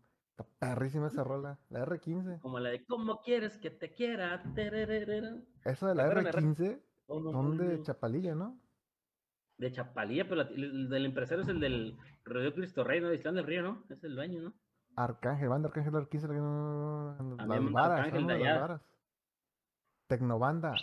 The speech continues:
Speaker 1: otro dice de Uceta, de Uceta Nayarit.
Speaker 2: Ándale, sí, un chingo de bandas, güey, somos chingones para cantar en Nayarit.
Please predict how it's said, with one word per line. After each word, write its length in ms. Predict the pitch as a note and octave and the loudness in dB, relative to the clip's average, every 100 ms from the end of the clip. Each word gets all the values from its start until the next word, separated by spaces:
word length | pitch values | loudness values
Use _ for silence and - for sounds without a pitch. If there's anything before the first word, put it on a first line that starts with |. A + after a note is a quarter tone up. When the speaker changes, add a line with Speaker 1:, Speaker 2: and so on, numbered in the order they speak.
| - | 0
Speaker 1:
otro 240 | C#3+ E3+ | 0 0
dice 120 | D#3+ | 0
de 60 | D#3+ | 2
Uceta, 540 | B2 F3 F3+ C3+ A#2+ - | 2 0 0 -2 -4 -10
de 100 | - | -10
Uceta 280 | B2+ D3+ E3 | -8 -6 -4
Nayarit. 340 | D3+ B2 C3+ - - _ _ _ _ _ _ _ _ | 0 2 0 -2 -14 _ _ _ _ _ _ _ _
Speaker 2:
Ándale, 500 | G#2+ A#2+ C#3+ D#3+ D#3+ | -6 0 2 4 2
sí, 220 | D#3+ C3+ | 0 -4
un 160 | F3+ F#3+ | -4 -4
chingo 280 | G#3 A#3+ C4+ | -4 2 4
de 80 | A3+ | 4
bandas, 320 | F#3 C#4 D#4 | 2 0 -2
güey, 140 | D#4+ - | -4 -6
somos 240 | A#3 C#4+ | -8 -8
chingones 340 | - D3+ G3+ | -6 -4 -4
para 140 | - - | -6 -6
cantar 260 | B2+ C3+ | -4 -4
en 100 | F3 | -4
Nayarit. 320 | F3 C3 B2+ | -6 -6 -8